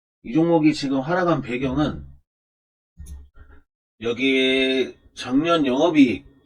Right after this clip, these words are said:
육천사십오억, 전년비 삼십칠 점 사 프로 정도 하락,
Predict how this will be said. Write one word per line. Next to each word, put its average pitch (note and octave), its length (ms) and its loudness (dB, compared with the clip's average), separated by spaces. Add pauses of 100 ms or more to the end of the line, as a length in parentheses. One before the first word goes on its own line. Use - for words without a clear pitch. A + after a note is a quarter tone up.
(120)
육천사십오억, A2+ 1300 -4 (360)
전년비 C#3+ 640 2
삼십칠 E3 580 0
점 E3 180 -2
사 D3+ 280 -4
프로 B2+ 220 -4
정도 F#2 280 -10
하락, - 440 -4